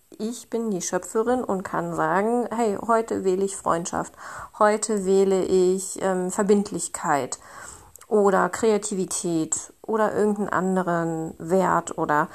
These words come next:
eine andere Qualität, eine andere Emotion. Das liegt alles wirklich bei mir. Also bei mir ist wirklich so dieser Mindshift gewesen, weg von, ähm, „Oh,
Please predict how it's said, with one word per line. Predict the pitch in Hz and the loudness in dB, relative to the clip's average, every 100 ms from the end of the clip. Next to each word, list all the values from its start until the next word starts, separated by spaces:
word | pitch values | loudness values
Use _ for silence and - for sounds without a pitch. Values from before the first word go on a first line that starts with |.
| - - - - | -14 -18 -20 -12
eine | 170 180 - | -8 -6 -4
andere | 180 170 | -2 -4
Qualität, | 165 - 180 175 - 190 202 196 | -4 -4 -4 -4 -4 2 4 4
eine | 170 170 175 | -2 -4 -2
andere | 170 180 156 | -2 -2 -2
Emotion. | 175 180 175 - 180 170 180 _ _ _ _ _ _ _ _ _ _ _ - - - - | -4 -6 -6 -8 -4 -6 -6 _ _ _ _ _ _ _ _ _ _ _ -14 -14 -12 2
Das | 226 - | 2 2
liegt | 220 220 - | -2 -4 0
alles | 196 202 208 - - | 0 2 -2 -4 0
wirklich | 208 - 202 196 - | 0 2 0 0 -6
bei | 196 196 | -2 0
mir. | 190 175 170 175 _ _ - - - | 0 0 -4 -8 _ _ -20 -20 -2
Also | 208 220 214 - | 2 2 2 0
bei | 202 | 0
mir | 202 214 254 262 262 | 4 4 2 2 0
ist | - | 0
wirklich | 240 240 233 | 0 0 0
so | 233 | 0
dieser | 214 202 196 | 2 2 2
Mindshift | 196 196 233 269 - 262 254 - - - | 4 2 2 0 -2 -2 -4 -10 -14 -8
gewesen, | - 226 226 226 233 240 247 240 - - - - | -4 -2 0 2 4 4 4 2 -10 -20 -18 -2
weg | 220 247 - | 0 0 -10
von, | - 226 220 214 208 208 - _ _ | -6 -2 0 0 -2 -4 -18 _ _
ähm, | 202 202 202 202 196 - - | -4 -2 0 0 -4 -8 2
„Oh, | 220 | 2